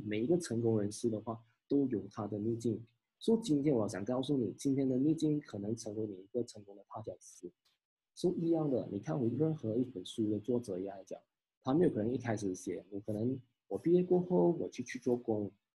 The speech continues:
我做工过后我就一帆风顺，然后我就做生意，我就，啊，赚到，啊，就是很，很好的利润。我投资的话，我就达到很好的回报，我一切都顺利。对吧？比方说，这东西不可能发生的嘛。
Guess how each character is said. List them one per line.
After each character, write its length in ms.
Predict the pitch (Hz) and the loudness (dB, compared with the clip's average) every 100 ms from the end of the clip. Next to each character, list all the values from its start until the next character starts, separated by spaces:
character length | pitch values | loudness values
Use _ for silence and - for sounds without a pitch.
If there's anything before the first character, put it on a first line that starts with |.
| _ | _
我 80 | - | -8
做 160 | 110 196 | -2 2
工 200 | 180 165 | 4 4
过 100 | 165 | 4
后 80 | 175 | 6
我 160 | 135 | 4
就 140 | 101 123 | 4 0
一 80 | |
帆 200 | 120 107 104 | -2 -6 -4
风 180 | 107 107 | -6 -2
顺， 320 | 123 117 117 117 - - | 0 0 -2 -8 -14 -4
然 120 | 113 | 0
后 80 | 131 | 0
我 140 | 101 | -2
就 220 | - 131 131 | 0 0 2
做 200 | 156 156 | 2 2
生 280 | - 117 | 0 4
意， 220 | 127 131 135 | 6 4 2
我 180 | 107 92 | -8 -4
就， 380 | 120 117 117 117 113 | 2 4 4 0 -8
啊， 120 | - 98 - | -12 -12 -8
赚 140 | 117 | -4
到， 120 | 120 117 117 _ | -2 -2 -6 _
啊， 120 | - 95 | -12 -8
就 100 | - | -6
是 100 | 113 | -8
很， 340 | 110 - 110 120 - - | -10 -6 -4 -4 -8 -20
很 180 | - 117 | -6 -2
好 160 | - 101 | -2 0
的 80 | 98 | 2
利 200 | 110 123 | 6 8
润。 180 | 120 - - _ | 6 4 -6 _
我 100 | - | -8
投 260 | - - 147 | -8 0 2
资 120 | - | 4
的 140 | 135 135 | 2 2
话， 160 | 160 | 2
我 100 | 139 | 2
就 100 | 104 139 | 2 2
达 120 | - | 0
到 140 | 127 | -4
很 220 | 131 113 127 | -4 -2 -4
好 180 | - | -4
的 80 | 92 - | -6 -4
回 120 | 92 | -4
报， 280 | 101 107 98 _ _ | -2 -4 -6 _ _
我 100 | - | -4
一 80 | - | -2
切 260 | 165 - 175 | -2 2 4
都 100 | 117 | 4
顺 240 | - 120 | 2 2
利。 220 | 110 104 - _ _ _ | 4 2 0 _ _ _
对 80 | 170 | 4
吧？ 140 | 180 | 4
比 140 | 139 | 4
方 180 | 110 131 | 2 2
说， 220 | 123 120 120 | 2 0 0
这 120 | 196 | 2
东 120 | 165 | 2
西 140 | 143 101 | 2 0
不 100 | 98 | 0
可 140 | - | -2
能 140 | 95 | -4
发 180 | 101 95 | -4 -6
生 180 | 92 87 | -6 -10
的 60 | |
嘛。 60 | 85 | -14